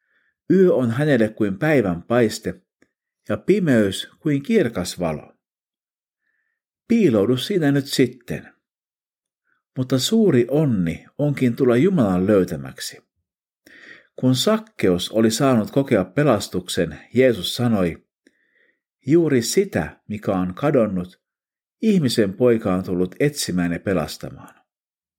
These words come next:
Meidän ihmisten tragedia on siinä, että Jumala on hukassa meiltä ja me olemme hukassa Jumalalta. Me emme löydä omin keinoin Jumalaa. Hän kyllä tietää, missä me olemme,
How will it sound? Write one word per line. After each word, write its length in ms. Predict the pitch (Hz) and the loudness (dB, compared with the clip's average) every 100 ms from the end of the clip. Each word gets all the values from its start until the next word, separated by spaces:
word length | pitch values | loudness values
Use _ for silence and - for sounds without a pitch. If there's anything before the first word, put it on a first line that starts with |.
| _ _ _ _ _ _ - _ _ _ _ _ _ _ _ | _ _ _ _ _ _ -20 _ _ _ _ _ _ _ _
Meidän 260 | 143 143 151 | 0 2 4
ihmisten 480 | 220 180 143 135 113 | 2 2 0 0 0
tragedia 640 | 147 202 175 104 95 87 | 0 0 2 2 2 2
on 160 | 92 95 | 0 -2
siinä, 540 | - 147 110 87 80 - | 0 2 2 0 -6 -12
että 220 | - 113 123 | -10 -2 0
Jumala 440 | 190 208 127 95 | 0 0 0 0
on 120 | 95 | -2
hukassa 440 | 147 185 98 - 95 | -2 0 -2 -4 -2
meiltä 520 | 120 113 - 87 - _ _ _ _ _ _ - | 2 2 0 -8 -12 _ _ _ _ _ _ -2
ja 40 | |
me 80 | 180 | 2
olemme 200 | 185 139 | 2 2
hukassa 440 | 147 185 113 - | 0 0 -2 0
Jumalalta. 680 | 113 123 85 69 71 - - _ _ _ _ _ _ _ _ _ - _ - | 0 2 -2 -6 -12 -18 -20 _ _ _ _ _ _ _ _ _ -20 _ -4
Me 160 | 120 | 0
emme 200 | 175 156 | 2 2
löydä 380 | 160 190 139 - - | 2 2 2 0 -2
omin 360 | 208 151 98 | 0 0 0
keinoin 500 | - 113 98 90 87 | 2 2 2 -2 0
Jumalaa. 640 | 117 95 76 65 - - _ _ _ _ _ _ _ _ _ _ _ _ | 0 0 -4 -10 -18 -20 _ _ _ _ _ _ _ _ _ _ _ _
Hän 260 | 165 185 | -2 0
kyllä 220 | 180 139 | 2 2
tietää, 800 | 120 190 180 110 - 87 87 - - | 2 2 2 2 -2 -4 -6 -12 -6
missä 300 | 135 - 98 | -4 -2 -2
me 140 | 92 120 | -2 0
olemme, 560 | 143 120 92 87 90 | 2 2 0 -4 -10